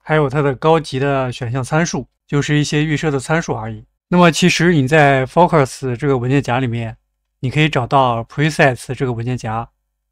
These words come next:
将这个文件打开呢，这里面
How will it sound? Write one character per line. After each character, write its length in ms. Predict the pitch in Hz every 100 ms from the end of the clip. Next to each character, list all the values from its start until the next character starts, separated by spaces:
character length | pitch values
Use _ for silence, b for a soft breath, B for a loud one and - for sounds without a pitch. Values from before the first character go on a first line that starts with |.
| _
将 180 | - 170
这 60 |
个 80 | 160
文 120 | 135
件 160 | 135 160
打 160 | 143 113
开 200 | 143 143
呢， 200 | 139 127 _ _ _ _ _ -
这 100 | 165
里 120 | 131
面 320 | 127 131 113